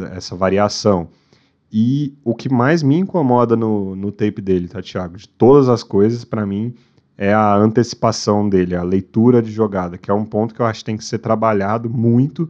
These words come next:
que são pontos muito fortes no Bryce Young e no C J Stroud, que eles têm isso muito desenvolvido, eles conseguem fazer leituras, igual você falou do, do Bryce Young, ele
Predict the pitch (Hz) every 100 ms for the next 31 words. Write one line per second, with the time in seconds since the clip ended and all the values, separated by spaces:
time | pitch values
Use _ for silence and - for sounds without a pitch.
0 | - _ _ _ _ 107 110 - 131 156
1 | 170 - 123 117 - 120 127 170 - 135
2 | 120 120 113 104 104 101 - 98 104 113
3 | 117 117 - - 110 113 107 107 98 104
4 | 95 101 95 117 123 - _ _ - 95
5 | 92 92 92 98 95 98 95 98 107 110
6 | 95 107 98 - 98 104 - 98 98 90
7 | - 110 107 98 - _ _ - 95 95
8 | - 101 95 92 92 87 87 98 92 -
9 | 95 87 90